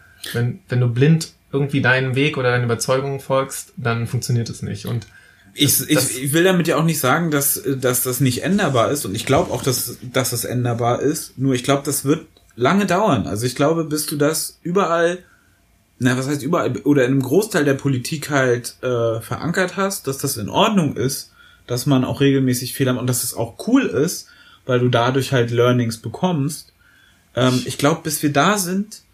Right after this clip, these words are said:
Speaker 2: vergeht noch ein bisschen Zeit. Ist eine persönliche Meinung.
Speaker 1: Ich, ich glaub halt, dass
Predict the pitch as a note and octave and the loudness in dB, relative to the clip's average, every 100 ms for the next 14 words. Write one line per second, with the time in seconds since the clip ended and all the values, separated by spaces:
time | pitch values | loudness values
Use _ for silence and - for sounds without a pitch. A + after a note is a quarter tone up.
0 | _ _ _ _ _ - D#3+ C#3+ F3 C3 | _ _ _ _ _ -2 0 2 0 0
1 | A#2+ B2+ A#2+ - A#2+ A2+ G2+ G3 G#3+ G3+ | -2 -2 -4 -6 -2 -2 0 -2 -2 0
2 | F#3+ E3 F3+ E3+ D3+ C3+ B2 A2+ - - | 0 2 0 0 -2 -4 -2 -4 -6 -6
3 | B2+ D3+ F3 F3+ F3 D#3 - - | -4 0 0 0 0 0 -2 -8